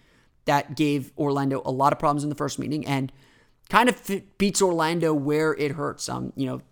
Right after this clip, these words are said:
uh, D J Augustin, for as good as he's been, not the strongest against point guards, and the opposing point guards have had their way against Orlando.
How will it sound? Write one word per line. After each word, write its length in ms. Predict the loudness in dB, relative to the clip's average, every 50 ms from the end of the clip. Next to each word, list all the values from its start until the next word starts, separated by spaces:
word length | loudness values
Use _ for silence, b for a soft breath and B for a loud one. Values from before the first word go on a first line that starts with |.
| -16 -14
uh, 80 | -14 -14 -12 -8
D 120 | -6 -4 0
J 140 | 2 4
Augustin, 400 | 4 4 2 2 0 -2 -4 -4
for 220 | -2 0 0 0 0
as 160 | -2 -4 -2
good 140 | -2 0 0
as 100 | 0 -2
he's 160 | -2 -4 -4
been, 320 | -2 -2 -2 -2 -2 -4 -6 b b b b b b b b b -6
not 360 | 0 6 10 10 10 10 8
the 60 | 4 0
strongest 520 | 0 4 6 6 8 8 6 6 2 0
against 280 | 2 2 0 0 0 0
point 180 | 0 0 0
guards, 240 | -2 -6 -8 -8 -6
and 200 | -2 -2 -2 -2
the 60 | -2 -4 -2 0
opposing 400 | 0 2 4 2 2 2 0 -2
point 180 | 0 0 0
guards 160 | 0 -2 -2
have 100 | -2 -6
had 220 | -4 0 0 2 2
their 100 | 2 2
way 140 | 4 4 2
against 260 | 2 0 -2 -2 -2
Orlando. 420 | -2 0 0 0 0 0 -2 -4